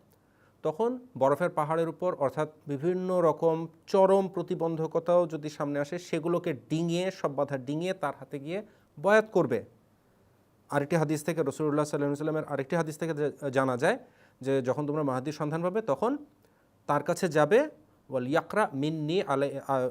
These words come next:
ফাল-, ওয়াল-, ফাল ইয়াকরা আলাইহি মিন্নি আসসালামা।" আমার পক্ষ থেকে তা-, তার উপর সালাম বলবে, তার কাছে আমার সালাম পৌঁছাবে আমার পক্ষ থেকে। তো এই কড়া নির্দেশের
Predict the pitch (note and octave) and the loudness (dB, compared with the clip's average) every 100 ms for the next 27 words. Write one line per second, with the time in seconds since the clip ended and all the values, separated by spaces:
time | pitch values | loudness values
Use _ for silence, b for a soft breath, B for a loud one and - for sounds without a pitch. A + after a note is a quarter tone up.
0 | - D3 C3 C3+ C#3 C3+ - D#3+ E3+ F3+ | -4 -6 -4 2 2 2 4 6 8 6
1 | G#3+ F#3+ D3+ D#3+ E3 A#3 E3 F#3+ F#3+ E3+ | 6 6 6 4 2 0 0 2 0 0
2 | E3+ D3+ C#3 B2 - _ _ _ _ _ | 0 2 4 2 -4 _ _ _ _ _
3 | - G3 A3 G#3 G3+ F#3 F3+ F3+ G#3 G#3+ | 2 2 4 0 0 -4 -6 -2 -2 -2
4 | - C#3+ C#3 - - C#3 C3+ F3 F3 - | -4 -4 -4 -8 -4 -4 -2 -6 -8 -8
5 | C3 C#3 F#3 F#3 E3 F3 G3 D#3+ D3 D#3 | 0 2 4 2 2 2 0 -2 -4 -6
6 | D3+ E3 D#3 E3+ - E3+ G3+ F3 E3 D3+ | -6 -6 -4 -6 0 2 2 2 2 2
7 | A#2 F#2+ - - F3 G#3 E3+ - D#3 A#2+ | 0 -4 -8 -8 -4 -2 -4 -10 -10 -10
8 | A2+ G2+ b b b b b _ - C#3+ | -14 -14 b b b b b _ -8 -8
9 | _ _ _ _ _ - A3 C4 C4+ A3+ | _ _ _ _ _ 2 4 6 4 -2
10 | - _ _ _ _ _ _ _ _ _ | -14 _ _ _ _ _ _ _ _ _
11 | E3 E3 F3 F3+ D3+ C3+ C#3+ A#2+ C3+ - | 4 8 8 8 6 0 0 0 -2 -2
12 | C#3+ C#3 | 0 0